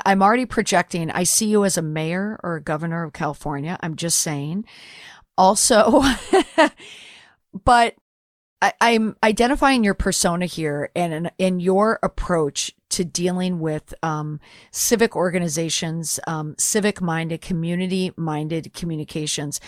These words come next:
When I think of community or any type of organization, I think of stress. I think of sharp elbows. I think of opinions. I think of opinionated people and arguing and fights. It can be so contentious. And I can see clearly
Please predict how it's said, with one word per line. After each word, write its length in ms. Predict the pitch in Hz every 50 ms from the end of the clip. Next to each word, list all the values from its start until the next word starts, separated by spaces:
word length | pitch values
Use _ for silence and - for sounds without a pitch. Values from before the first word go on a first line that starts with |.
| - - - - - -
When 300 | - - 202 214 214 202 -
I 220 | - 202 220 254 302
think 280 | - - 247 240 -
of 120 | 233 185 -
community 800 | - - 220 196 190 185 180 175 170 160 165 160 160 160 151 - -
or 180 | 190 190 180 - -
any 240 | 190 196 196 208 190
type 240 | - - - -
of 80 | 160 156
organization, 800 | 147 156 165 156 160 165 165 143 160 165 160 - - 160 151 -
I 80 | 165 170
think 160 | - 170 147
of 80 | 160 143
stress. 540 | - - - - 165 156 156 147 - - - -
I 80 | 175
think 180 | 185 - 185 165
of 100 | 185 165
sharp 320 | - - 180 156 156 - - -
elbows. 540 | 151 156 151 - 147 147 147 147 143 - -
I 120 | - 180 165
think 240 | - 190 185 -
of 180 | 180 170 165 160 -
opinions. 800 | 185 - - - - 202 226 190 185 190 185 175 165 165 160 151 -
I 120 | - 180 170
think 240 | - - 185 175 -
of 100 | 175 151
opinionated 680 | 165 - - 185 180 185 180 180 180 175 170 170 -
people 560 | - - 190 - - 165 165 156 156 160 139 - -
and 140 | 185 175 - -
arguing 580 | 165 175 185 185 156 180 175 175 170 165 160
and 160 | 156 156 151
fights. 380 | - 170 175 165 - - - - - - - - - - - - _ _ -
It 160 | 220 202 -
can 160 | - 247 220
be 100 | 208 220
so 380 | 196 - - - - 196 202 202
contentious. 800 | - - 233 170 - - 175 165 165 - - 147 - - - - - _ _ - - - _ _
And 180 | - 208 208 - -
I 640 | 196 208 220 240 247 269 285 302 302 311 320 - -
can 240 | - 277 233 220 -
see 320 | 202 - - - 233 208
clearly 720 | - - - 208 208 202 202 190 180 170 151 143 127 143